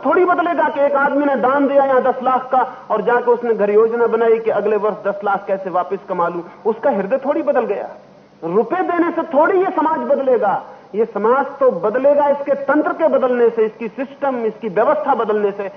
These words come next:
तो विनोबा ने दस पन्द्रह साल दौड़ धूप करके बेचारे ने पैदल भाग भाग के गांव-गांव अपना जीवन नष्ट किया, कोई परिणाम नहीं हुआ। हाँ, जमीन मिली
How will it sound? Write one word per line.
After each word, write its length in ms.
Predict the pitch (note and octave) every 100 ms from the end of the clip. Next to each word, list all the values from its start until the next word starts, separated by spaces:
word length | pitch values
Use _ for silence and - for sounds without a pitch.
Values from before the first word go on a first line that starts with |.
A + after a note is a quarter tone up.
| - -
तो 60 | G3
विनोबा 400 | G#3 B3 F#3+ E3
ने 140 | F3
दस 240 | F3 F#3+ -
पन्द्रह 260 | F#3 F#3
साल 280 | F3+ G3 F#3
दौड़ 320 | E3+ D3+ G3
धूप 260 | F#3+ F#3 F3+
करके 240 | F#3+ F3+ F#3+
बेचारे 380 | F3+ F#3+ F#3 F#3+
ने 140 | F#3
पैदल 400 | F3+ F#3+ G3 F#3
भाग 240 | F3+ F#3+
भाग 240 | F3+ F#3 F#3
के 180 | F#3+ F3+
गांव-गांव 600 | F3 F#3+ F#3 F#3 F#3 - -
अपना 260 | F#3 F#3+ F3+
जीवन 320 | E3 G3 F#3
नष्ट 360 | F3+ F#3+ -
किया, 240 | G3 G3 F#3 - - - - - _ _ _
कोई 200 | - G#3
परिणाम 360 | G#3 F3+ D3+ C#3
नहीं 180 | B2 A#2+
हुआ। 220 | A2 G2 - - -
हाँ, 100 | G#3+
जमीन 280 | A3 C4 C#4
मिली 360 | D#4 E4 C4